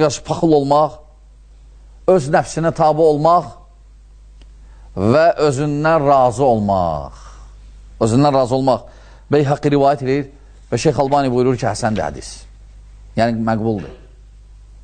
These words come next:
Ona görə, qardaşlar, bu eyibdir. Özündən razılıq eyibdir və insan həlak eləyir. Necə İbn Məsud buyurur, radiyallahu anhuma,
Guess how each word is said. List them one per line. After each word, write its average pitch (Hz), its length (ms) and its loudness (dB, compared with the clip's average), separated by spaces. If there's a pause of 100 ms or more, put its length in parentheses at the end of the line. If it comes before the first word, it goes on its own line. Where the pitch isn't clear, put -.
(1400)
Ona 170 160 4
görə, 180 200 4
qardaşlar, 156 460 0
bu 156 60 2
eyibdir. 151 440 0 (1400)
Özündən 127 360 2
razılıq 131 600 0 (1300)
eyibdir 127 500 2 (1500)
və 135 180 4 (100)
insan 160 320 0
həlak 160 380 0
eləyir. 90 260 -8 (400)
Necə 135 200 2
İbn 139 240 -2
Məsud 139 400 -2 (160)
buyurur, 139 380 2 (340)
radiyallahu 147 520 2
anhuma, 151 320 0